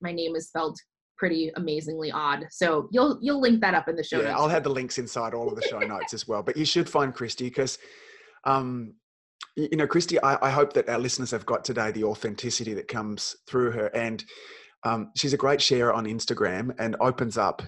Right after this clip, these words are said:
Speaker 2: And I feel like I really know everything about Christy because she really shares a lot about what her challenges are. And I can see, uh, you know what, it's just so damn attractive because so many of us on Instagram are taking a photo, which is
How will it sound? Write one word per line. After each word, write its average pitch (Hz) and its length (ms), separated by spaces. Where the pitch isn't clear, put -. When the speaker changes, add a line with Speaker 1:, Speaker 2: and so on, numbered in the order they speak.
Speaker 2:
And 113 240
I 135 100
feel 139 180
like 117 320
I 107 160
really 110 320
know 107 260
everything 123 440
about 104 280
Christy 120 260
because 131 240
she 135 120
really 139 220
shares 127 440
a 117 40
lot 113 200
about 107 280
what 110 120
her 113 80
challenges 123 540
are. 135 260
And 127 100
I 143 160
can 151 160
see, 135 460
uh, 117 80
you 160 160
know 180 80
what, 151 100
it's - 80
just 170 160
so 156 100
damn 123 280
attractive 131 500
because 139 260
so 143 140
many 139 220
of 127 80
us 113 160
on 120 100
Instagram 113 720
are 113 80
taking 120 340
a 107 80
photo, 110 460
which 110 280
is 113 120